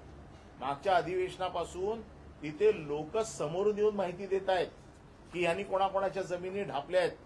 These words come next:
यांनी कोणाकोणाच्या जमिनी खाल्ल्या आहेत, कोणाकोणाला दादागिरी करून बेघर केलेलं आहे, त्यांच्या पुतण्याने आत्महत्या केली आहे. ही आत्महत्या का केली आहे, याचा देखील शोध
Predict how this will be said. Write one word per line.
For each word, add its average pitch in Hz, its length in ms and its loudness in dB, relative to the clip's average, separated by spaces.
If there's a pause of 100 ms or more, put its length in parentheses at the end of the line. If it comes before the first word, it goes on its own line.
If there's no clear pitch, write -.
(400)
यांनी 165 160 0
कोणाकोणाच्या 185 560 -2
जमिनी 180 340 -6 (120)
खाल्ल्या 165 280 2
आहेत, 165 120 2 (400)
कोणाकोणाला 185 520 2
दादागिरी 180 540 4
करून 185 320 0
बेघर 139 320 2
केलेलं 185 380 2
आहे, 175 140 4 (720)
त्यांच्या 170 320 4
पुतण्याने 208 680 0 (800)
आत्महत्या 208 580 4
केली 202 360 0
आहे. 170 160 6 (640)
ही 160 140 0
आत्महत्या 202 540 4
का 208 220 4
केली 208 380 2
आहे, 170 200 6 (680)
याचा 135 340 -4
देखील 165 420 -10
शोध 196 480 4